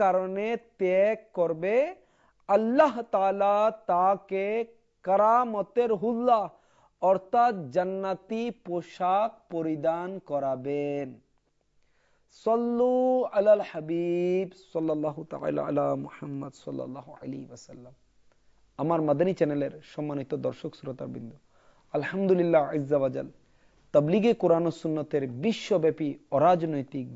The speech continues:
দ্বীনি সংগঠন দাওয়াত ইসলামীর সুবাসিত মাদানী পরিবেশে এভাবে অসংখ্য সুন্নত শিক্ষা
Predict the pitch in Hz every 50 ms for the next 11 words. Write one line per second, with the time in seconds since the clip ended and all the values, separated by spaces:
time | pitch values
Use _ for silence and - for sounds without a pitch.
0 | 117 120 139 151 185 190 - - 156 135 131 131 127 131 127 117 131 _ _ _
1 | _ _ - _ _ _ _ - 139 123 131 135 135 156 185 185 226 196 - -
2 | - 147 143 139 139 139 131 - - _ _ - - - _ _ _ _ - -
3 | - 220 220 226 202 - - 185 - - 214 202 180 147 143 139 135 156 175 220
4 | 220 - 190 170 156 143 147 123 - - 135 127 - _ _ _ - 143 147 175
5 | 220 208 208 180 147 131 127 117 - _ _ _ _ - - _ _ _ _ _
6 | _ _ _ _ - 156 170 - - 247 247 233 196 233 214 - - - 220 208
7 | 202 196 185 - - - 190 - - 175